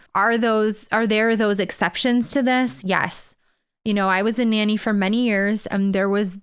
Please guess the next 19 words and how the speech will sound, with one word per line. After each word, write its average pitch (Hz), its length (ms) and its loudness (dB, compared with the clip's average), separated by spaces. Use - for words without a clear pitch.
those 185 380 -4
one 196 300 -2
or 254 100 0
two 262 240 -2
kids 240 480 0
that 185 180 -2
just 180 320 -6
loved 185 520 -2
to 233 100 -8
sleep 226 420 -2
and 190 140 -2
were 185 220 -2
awesome 175 420 0
sleepers 196 680 -2
ninety-five 190 720 0
percent 180 320 -6
of 175 100 -4
the 156 80 -4
time. 165 420 -6